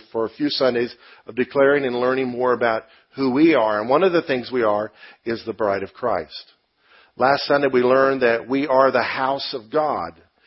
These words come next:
And we considered three questions. What is the house of God? Where is the house of God? And why does God have or need a house? Today, we're going to consider three questions.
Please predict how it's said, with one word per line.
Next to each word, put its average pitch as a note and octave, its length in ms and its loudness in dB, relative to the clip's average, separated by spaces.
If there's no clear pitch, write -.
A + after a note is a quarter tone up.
And A#2+ 140 -2
we B2+ 80 -2
considered C3+ 520 -2
three C#3 200 -2
questions. A2 800 -6
What C3+ 400 -2
is B2+ 260 0
the A#2+ 120 0
house C3 320 -4
of A2+ 140 -10
God? B2 480 -2
Where B2+ 260 4
is B2+ 100 -4
the B2+ 80 -6
house A2+ 340 -6
of G2+ 120 -16
God? G2+ 420 -4
And G#2+ 220 -8
why A#2+ 320 4
does G#2+ 220 -2
God A2+ 420 4
have A2+ 560 -4
or G#2 220 -8
need A2 280 -4
a G#2 80 -2
house? G#2 640 -8
Today, C3 640 2
we're A2+ 140 -6
going A#2+ 140 -2
to A#2 60 -6
consider A2+ 420 -6
three A2 240 -6
questions. - 800 -6